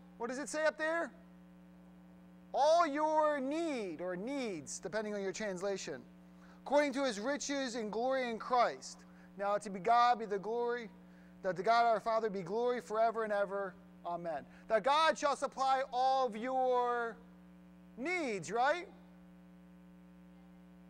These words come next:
Coveting says, "God, I want, I want, I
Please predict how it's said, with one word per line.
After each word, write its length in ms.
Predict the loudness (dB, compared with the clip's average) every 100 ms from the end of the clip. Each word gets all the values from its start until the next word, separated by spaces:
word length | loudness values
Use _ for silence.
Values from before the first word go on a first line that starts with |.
| -20 -20 -20 0
Coveting 540 | 4 4 4 0 -2
says, 380 | -2 2 2 2
"God, 480 | 2 4 4 2 0 -10 -20 -20 -20 -20 -20 -20 -20 -2
I 140 | 0
want, 420 | 0 0 0 -2 -8 -6
I 200 | -2 -2
want, 540 | -2 -2 -2 -4 -12 -8
I 800 | -2 0 2 2 0 -2 -4 -8